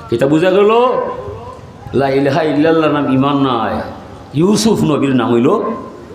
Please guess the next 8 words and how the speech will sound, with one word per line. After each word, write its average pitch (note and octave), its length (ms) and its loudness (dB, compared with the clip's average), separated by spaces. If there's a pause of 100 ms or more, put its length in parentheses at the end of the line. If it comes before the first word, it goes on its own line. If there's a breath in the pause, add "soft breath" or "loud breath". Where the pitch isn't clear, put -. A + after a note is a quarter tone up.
(440)
ইমান। - 640 -2 (880)
আউকা B2 260 -2
মুসা C#3 320 2
নবীর D#3 280 2
জমানায় A2+ 500 0 (1040 loud breath)
নীল E3 460 2
নদের G#3 260 2
মাঝে F3+ 680 2